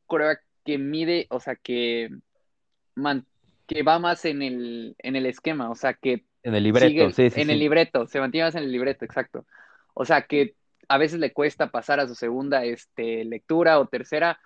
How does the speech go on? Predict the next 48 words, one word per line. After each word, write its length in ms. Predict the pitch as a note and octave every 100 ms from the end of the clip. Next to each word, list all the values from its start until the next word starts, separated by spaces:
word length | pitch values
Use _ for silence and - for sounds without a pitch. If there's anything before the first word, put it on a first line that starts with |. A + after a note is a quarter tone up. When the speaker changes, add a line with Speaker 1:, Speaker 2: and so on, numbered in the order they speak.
| _ -
Speaker 1:
o 60 |
sea, 140 | B2+ C#3
casi 180 | D#3+ D3+
siempre 240 | D#3 D#3+
se 120 | D3
queda 180 | C#3+ C#3+
con 120 | C#3
la 100 | B2
primera, 380 | G#2+ A#2 C#3+ E3
y 100 | C3
en 80 | C3+
cambio 180 | D#3 D3+
Zach 140 | D#3+
Wilson 260 | C#3 C3 C#3
es 100 | -
alguien 240 | B2+ C3 B2
que 180 | A#2+ - _ _ - _ _ _ _
lo 200 | B2 C3
hace 240 | C3+ D#3 -
con 180 | C3
una 140 | B2 C#3+
naturalidad 520 | B2 A#2 A#2 A#2 A#2+
muy 160 | B2 B2
clara. 260 | C3 B2 - _ - _ _
Pero 140 | - D3+
sí, 120 | F#3+
o 80 | E3
sea, 100 | D#3+
como 140 | F#3
dices, 260 | F#3+ F3+ - _ _
si 160 | - G3+
la, 280 | F#3 D#3 -
si 120 | -
es 140 | G#3+ A3+
un 140 | G3+
bust, 280 | E3 G#3+ - _ _ _
pues 200 | G3+ - _
los 200 | A3 G#3
Jets 200 | G3+ A3 _ _ _
ya 200 | D#3+ G3
llevan 340 | F#3+ F#3 E3+ - _ -
cinco 380 | F#3+ G3 -
o 20 | C#3
seis 380 | - D#3+ D#3+
años 280 | D#3 D#3+ C3+
siendo 200 | - D3+
una 120 | D3+
basura. 400 | A#2+ - D#3+ D#3